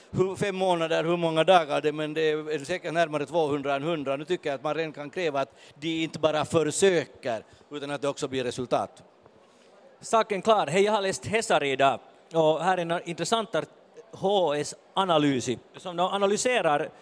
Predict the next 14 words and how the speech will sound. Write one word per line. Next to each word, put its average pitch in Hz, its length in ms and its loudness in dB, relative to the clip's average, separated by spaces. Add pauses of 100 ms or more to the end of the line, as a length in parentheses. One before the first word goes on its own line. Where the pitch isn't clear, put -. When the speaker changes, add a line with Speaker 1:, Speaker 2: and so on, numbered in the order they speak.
(180)
Speaker 2:
hur 180 120 6
män 196 340 -2
och 131 120 -4
kvinnor, 123 640 -4 (140)
eh, 123 60 -8
sysslar 117 380 -6
med 143 140 -2
hushållsarbete. 123 1160 0
Det 135 80 -2
har 160 80 2
gjorts 151 200 -2
en 127 100 -4
stor 190 280 0
undersökning 160 800 -2